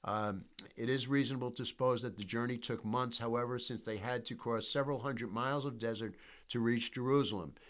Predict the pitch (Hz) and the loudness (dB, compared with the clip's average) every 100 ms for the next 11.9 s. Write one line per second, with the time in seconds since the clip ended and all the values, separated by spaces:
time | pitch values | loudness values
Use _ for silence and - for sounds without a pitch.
0 | - - 92 127 120 - 117 110 120 117 | -16 -10 -6 0 0 0 -2 -2 -2 0
1 | 117 113 120 135 127 143 117 120 113 143 | 2 2 2 2 2 0 0 -2 -2 2
2 | 139 139 127 127 131 117 113 113 - 120 | 4 4 2 2 2 0 0 0 0 0
3 | 120 - 117 113 - 139 127 - - - | -2 -2 -2 -2 0 0 -2 -10 -20 -10
4 | 127 123 113 107 - 139 120 123 127 117 | -2 2 2 0 0 0 0 0 -2 0
5 | 117 113 113 113 - 107 117 127 117 110 | 0 0 0 -2 -2 -2 -2 0 -2 0
6 | 110 92 110 95 98 101 95 - 95 92 | -2 -4 -4 -4 -6 -4 -6 -6 -4 -2
7 | - 147 80 - - - - - - 107 | 0 0 0 -4 -20 -20 -20 -18 -8 -4
8 | - 156 135 - 139 131 131 110 107 - | 2 2 2 4 6 6 2 -2 -6 2
9 | 135 135 120 123 123 117 - 98 123 120 | 6 6 4 2 2 0 -4 -2 0 0
10 | 117 117 110 92 98 123 113 107 107 95 | 0 0 0 -2 -6 -2 -2 -2 -4 -4
11 | 117 110 - 101 95 - 151 98 78 | -4 -4 -4 -4 -4 -2 0 0 -4